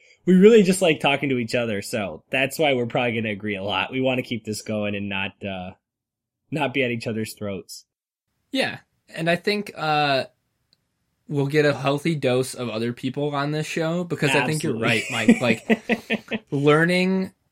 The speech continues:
Speaker 2: I think this show, like, potentially could be something about learning. Like, we bring in someone that knows a lot about a particular topic that we don't know much about, and we're just here to critique, and we'll see. I think there are a lot of forms this show could take. I think the biggest takeaway from what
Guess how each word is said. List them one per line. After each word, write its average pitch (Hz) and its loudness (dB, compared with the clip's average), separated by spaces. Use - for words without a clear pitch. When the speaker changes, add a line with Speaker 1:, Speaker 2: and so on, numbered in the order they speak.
Speaker 2:
I 160 2
think 359 0
this 453 2
show, 226 2
like, 202 -2
potentially 147 -4
could 165 -4
be 156 -4
something 151 -4
about 139 0
learning. 120 -2
Like, 113 -8
we 131 0
bring 127 0
in 127 -2
someone 123 -2
that 123 -4
knows 123 -2
a 120 -6
lot 123 -2
about 120 0
a 117 -2
particular 123 -4
topic 120 -4
that 107 -6
we 120 0
don't 120 -2
know 113 -8
much 113 -8
about, 120 -2
and 110 -8
we're 113 -2
just 120 -4
here 123 -4
to 117 -2
critique, - -8
and 107 -8
we'll 185 -2
see. 185 0
I 117 2
think 185 -6
there 208 0
are 180 2
a 151 2
lot 139 0
of 135 -4
forms 131 -6
this 123 -8
show 117 -6
could 120 -12
take. 113 -6
I 135 0
think 170 0
the 175 2
biggest 143 2
takeaway 156 -2
from 151 -4
what 147 -4